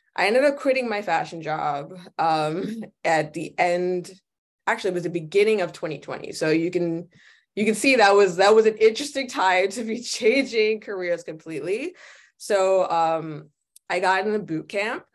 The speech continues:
Um, it was a U X boot camp with cuny TechWorks.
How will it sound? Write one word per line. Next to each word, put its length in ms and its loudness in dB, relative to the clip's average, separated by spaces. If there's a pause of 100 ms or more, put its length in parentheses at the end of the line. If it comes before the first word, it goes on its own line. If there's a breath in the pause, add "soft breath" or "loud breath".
(200)
Um, 640 -4
it 80 -6
was 120 -4
a 40 -2
U 200 -2
X 200 -4
boot 200 -16
camp 440 -6
with 240 -6
cuny 300 -4
TechWorks. 680 -4